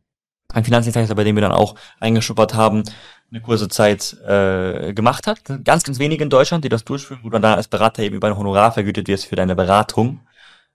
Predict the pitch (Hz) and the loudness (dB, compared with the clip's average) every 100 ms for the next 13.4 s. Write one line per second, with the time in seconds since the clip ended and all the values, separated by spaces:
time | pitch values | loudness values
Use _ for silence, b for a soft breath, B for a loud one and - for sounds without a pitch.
0 | _ 98 95 98 98 98 95 95 - 104 | _ -10 -2 0 2 4 2 0 -6 -10
1 | 98 123 123 113 110 107 - - 95 92 | -2 0 0 0 2 0 -2 -10 -4 -2
2 | 85 92 92 90 101 110 117 110 101 101 | -2 -4 -4 -8 -2 2 2 2 2 2
3 | 95 101 - 90 101 - B B B B | 2 -2 -4 -12 -16 -18 B B B B
4 | - 101 95 95 95 - - 101 - 104 | 0 2 2 0 -4 -8 -18 -18 -4 2
5 | 101 101 101 104 - 110 101 107 107 110 | 4 4 0 -10 -12 -6 -2 -2 -2 -6
6 | - - - 95 98 110 110 98 95 92 | -10 -16 -14 -2 2 2 2 0 0 0
7 | 92 90 92 98 104 95 101 - _ _ | 0 2 4 4 2 -2 -4 -12 _ _
8 | - 107 104 101 113 110 - 95 - 113 | -4 2 2 2 -2 -2 0 -2 -4 -10
9 | - 110 123 127 110 107 117 117 - 101 | -12 -6 -4 0 0 2 0 0 -4 2
10 | 101 123 143 B B B _ _ _ - | 4 4 0 B B B _ _ _ -2
11 | 104 113 113 110 107 117 - 107 - 101 | -2 0 -2 -2 -2 -2 0 -2 0 -2
12 | 101 107 - 110 - 107 104 98 101 - | 0 0 0 -6 -2 0 0 0 -2 0
13 | 92 - 107 - | 0 0 0 -4